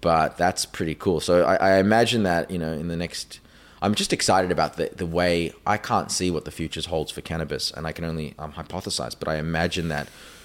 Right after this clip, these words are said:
you know, in, in the next, um, in, in, in, by, in a hundred years from now, like, our cars will be built out of hemp, our fuel will be hemp fuel. Um, there, there are companies that are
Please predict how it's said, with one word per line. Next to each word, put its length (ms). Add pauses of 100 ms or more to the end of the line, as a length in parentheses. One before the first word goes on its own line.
(160)
you 60
know, 100
in, 180
in 140
the 60
next, 360 (200)
um, 680 (500)
in, 180
in, 220
in, 180
by, 200
in 160
a 60
hundred 320
years 200
from 160
now, 360 (260)
like, 220
our 80
cars 320
will 60
be 60
built 280
out 140
of 80
hemp, 280 (720)
our 160
fuel 300
will 100
be 140
hemp 280
fuel. 420 (460)
Um, 360 (120)
there, 360
there 160
are 40
companies 420
that 100
are 40